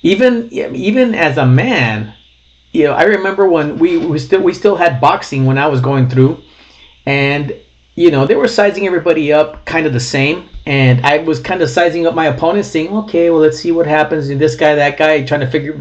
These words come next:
figure my way through. And at the, I was the last guy to be called up, and they called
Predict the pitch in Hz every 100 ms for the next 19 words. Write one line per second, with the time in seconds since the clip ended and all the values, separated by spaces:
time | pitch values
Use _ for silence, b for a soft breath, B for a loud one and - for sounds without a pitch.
0 | 127 170 160 151 151 135 127 190 156 151
1 | B B B B 151 156 131 147 151 143
2 | 196 202 160 151 175 233 220 - 185 180
3 | 165 131 170 147 139 160 135 - 139 143
4 | 196 - 175 180 175 -